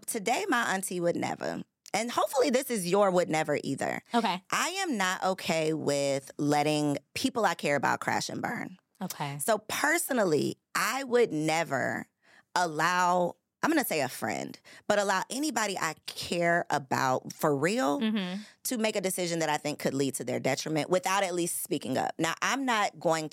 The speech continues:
Speaker 1: to force my opinion on you. I'm not gonna try to make you do what I think you should do.
Speaker 2: Right.
Speaker 1: But if you're going down a path, especially if you're going down a path that I've personally traveled on and it has
Speaker 2: Mm-hmm.
Speaker 1: led me to destruction, I'm at least going to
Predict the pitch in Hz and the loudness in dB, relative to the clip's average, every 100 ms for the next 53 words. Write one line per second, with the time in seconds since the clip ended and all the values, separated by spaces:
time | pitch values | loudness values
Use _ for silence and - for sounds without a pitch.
0 | - 151 147 143 - - - 202 240 - | -4 0 0 0 -2 -12 2 4 4 0
1 | 240 233 226 - 226 220 214 214 214 214 | -2 0 0 0 2 2 4 2 2 2
2 | 214 175 214 175 175 165 147 139 80 80 | 2 0 0 0 2 2 0 0 -2 -2
3 | 117 127 127 156 294 - 262 240 254 240 | -2 0 0 0 -2 -2 0 4 4 6
4 | 233 226 233 233 - 226 226 180 160 160 | 4 2 -2 -2 -4 0 2 2 0 0
5 | 170 208 185 202 277 294 277 226 220 214 | 2 2 2 0 2 0 2 2 0 2
6 | 180 175 175 - _ _ _ 208 214 339 | 2 2 -2 -8 _ _ _ -4 0 -2
7 | 370 247 214 190 170 156 151 - 127 - | 0 2 4 4 2 2 0 0 0 0
8 | - 190 - 165 143 143 151 131 117 85 | 2 2 4 0 0 2 2 2 2 0
9 | 80 62 - 202 156 156 135 139 143 139 | -2 -2 -2 0 2 2 0 0 0 0
10 | 120 76 - _ - 165 131 - 120 - | -4 -6 -10 _ -6 -4 -4 -4 -4 -4
11 | - - - - - - 180 143 151 - | -8 -12 -16 -20 -8 -4 -2 0 -2 -4
12 | - 120 127 - 120 131 98 | -4 -4 -2 -4 -6 -8 -8